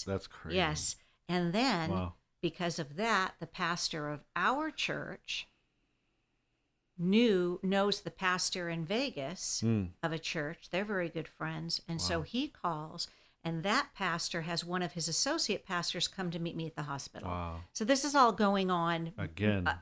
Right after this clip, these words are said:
Speaker 1: and unbeknownst
Speaker 2: It's
Speaker 1: to
Speaker 2: just,
Speaker 1: me,
Speaker 2: yeah.
Speaker 1: but all this
Speaker 2: Wow.
Speaker 1: stuff is happening in the
Speaker 2: Yeah.
Speaker 1: background.
Speaker 2: Wow.
Speaker 1: Um, they take him, they put him in a room, they're, they're doing their scans, they're doing all this,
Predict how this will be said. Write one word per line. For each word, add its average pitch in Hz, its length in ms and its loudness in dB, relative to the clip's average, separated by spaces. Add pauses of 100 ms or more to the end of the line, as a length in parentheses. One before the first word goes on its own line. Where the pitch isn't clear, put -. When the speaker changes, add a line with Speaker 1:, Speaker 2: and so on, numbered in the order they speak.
Speaker 1:
and 196 220 -2 (220)
unbeknownst 233 640 4
Speaker 2:
It's 226 120 4
Speaker 1:
to 220 60 2
Speaker 2:
just, 196 100 4
Speaker 1:
me, 185 240 4
Speaker 2:
yeah. 101 260 4 (340)
Speaker 1:
but 170 320 0
all 277 280 4
this 247 140 2
Speaker 2:
Wow. - 100 2
Speaker 1:
stuff 220 220 -2
is 196 80 -2
happening 180 400 -2
in 160 100 -4
the 165 60 -4
Speaker 2:
Yeah. 156 220 -4
Speaker 1:
background. - 500 -6 (180)
Speaker 2:
Wow. 92 300 -10 (180)
Speaker 1:
Um, 170 540 0 (680)
they 175 180 2
take 220 340 0
him, 196 480 0 (180)
they 175 100 0
put 220 200 0
him 220 100 4
in 208 80 4
a 196 60 -2
room, 180 500 0 (360)
they're, 170 340 -4
they're 170 100 0
doing 208 280 4
their 190 140 0
scans, 170 520 0
they're 160 160 -4
doing 196 320 -2
all 175 180 -2
this, 160 440 -2